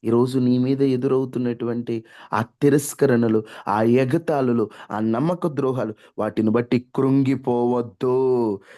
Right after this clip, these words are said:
దేవుడు నిన్ను హెచ్చించే రోజు ఒక రోజు ఉంది. నీ పేరు గొప్పగా చెప్పుకునే రోజు ఒక రోజు ఉంది. మన దేవునికి జరిగినదే సాక్ష్యం అంటే. మీకు ఈరోజు బైబిల్లో ఒక వ్యక్తిని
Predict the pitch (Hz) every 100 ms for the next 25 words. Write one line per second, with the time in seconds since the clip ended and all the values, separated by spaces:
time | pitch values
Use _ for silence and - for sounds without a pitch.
0 | - 113 135 143 135 131 127 123 143 170
1 | 175 160 139 127 127 127 123 113 107 85
2 | - 85 82 - - - _ _ _ _
3 | _ _ - 117 110 117 113 110 107 107
4 | 107 104 98 95 - - 95 92 90 82
5 | - 92 90 80 80 98 _ _ _ -
6 | 107 110 104 92 - 123 131 131 127 120
7 | - - 110 98 107 117 117 107 98 98
8 | 95 _ - - 95 95 - - - -
9 | - _ _ _ - 139 143 139 139 131
10 | 117 123 127 110 113 110 127